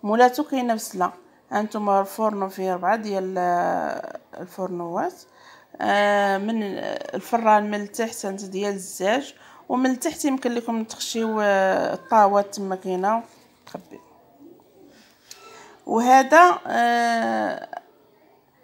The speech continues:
ناموسية صغيرة ديال الدراري الصغار، مولاتو طالبة فيه ربعمية درهم. آه، كاينة في سلا.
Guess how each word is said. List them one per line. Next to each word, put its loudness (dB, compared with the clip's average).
ناموسية 0
صغيرة 2
ديال -4
الدراري -4
الصغار، 0
مولاتو 2
طالبة 2
فيه -2
ربعمية -2
درهم. -6
آه، 0
كاينة 0
في -6
سلا. 0